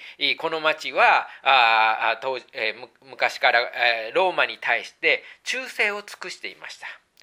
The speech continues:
ですから、カイザル、う、皇帝ですね。皇帝は主である。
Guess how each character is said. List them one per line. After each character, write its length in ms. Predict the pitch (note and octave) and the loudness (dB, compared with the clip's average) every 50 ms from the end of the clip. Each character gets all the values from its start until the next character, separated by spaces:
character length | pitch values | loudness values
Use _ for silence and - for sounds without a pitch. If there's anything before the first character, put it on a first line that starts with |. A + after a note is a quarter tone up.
| _ - - - - - _ | _ -20 -20 -20 -20 -10 _
で 100 | - G3 | 0 0
す 100 | F#3+ - | 0 2
か 120 | - D3 B2+ | 4 4 6
ら、 320 | C3+ C#3 A#2 - - - - | 6 4 4 2 -2 -10 -6
カ 180 | - - F#3+ | 0 0 0
イ 100 | F3+ D#3+ | 0 0
ザ 160 | - A2+ G2 | 0 -2 -2
ル、 160 | F#2 F2+ F2 - _ _ _ | -2 -4 -10 -20 _ _ _
う、 280 | - C3 C3 B2 A2+ A2 | -10 -8 -8 -8 -8 -8
皇 280 | - - E3 D#3+ D#3 | -4 0 0 0 2
帝 220 | D#3 - D3+ C#3 A#2+ | 2 2 2 2 2
で 100 | - - | 0 -6
す 100 | - D3+ | -8 -4
ね。 260 | F3 G3+ G3+ - _ | -2 -2 -2 -4 _
皇 280 | - - F3+ F#3+ F#3+ F#3 | -6 -2 0 0 0 0
帝 200 | F#3 F#3+ F#3 E3+ | 0 0 2 2
は 120 | E3 E3+ | 4 2
主 240 | D#3+ - - C#4+ C#4 | 2 0 -2 -4 -2
で 120 | G3 D3 A2 | -2 -2 -2
あ 120 | F#2+ F#2 | -2 -4
る。 100 | F2+ E2+ | -6 -8